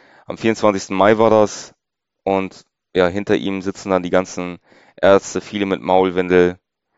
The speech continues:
Und man kann davon ausgehen, dass die ordentlich eingenommen haben in den letzten zwei Jahren.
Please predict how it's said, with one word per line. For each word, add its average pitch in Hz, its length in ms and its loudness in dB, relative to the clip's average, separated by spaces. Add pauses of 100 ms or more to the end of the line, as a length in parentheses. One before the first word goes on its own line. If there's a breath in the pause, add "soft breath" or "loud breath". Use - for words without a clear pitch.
(480)
Und 90 560 -12 (1600)
man 90 120 -10
kann 95 160 0
davon 95 220 -4
ausgehen, 95 360 0
dass - 180 -4
die 90 380 -6 (440)
ordentlich 104 420 2
eingenommen 90 480 0
haben 90 400 -4 (180)
in 95 160 -6
den 98 100 -2
letzten 98 260 -2
zwei 92 200 0
Jahren. 98 380 0